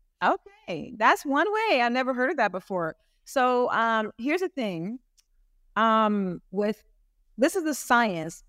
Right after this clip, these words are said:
behind how to, when we're doing magic, when we're doing these different things to try to manifest, remember, we're trying to have a baby, right? Whatever it is that we're trying to make is a new baby.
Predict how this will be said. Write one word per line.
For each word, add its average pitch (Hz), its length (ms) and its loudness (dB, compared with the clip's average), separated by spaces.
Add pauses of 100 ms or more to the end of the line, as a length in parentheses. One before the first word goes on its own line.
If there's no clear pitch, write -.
behind 190 440 -2
how 214 320 0
to, 208 440 -2
when 190 200 -2
we're 240 100 0
doing 269 280 2
magic, 226 460 0
when 202 100 0
we're 214 80 2
doing 214 240 2
these 208 140 0
different 208 300 -4
things 214 180 -4
to 196 40 -14
try 202 160 -2
to 185 80 0
manifest, 190 380 -2
remember, 190 300 0
we're 175 180 -4
trying 180 260 -4
to 196 40 -2
have 196 160 -4
a 247 40 -4
baby, 180 560 -4
right? 175 400 -2 (200)
Whatever 180 280 -2
it 220 80 2
is 254 160 4
that 240 120 2
we're 240 80 0
trying 254 220 2
to 262 80 2
make 220 260 2
is 196 100 -2
a 185 80 -2
new 196 140 0
baby. 202 440 2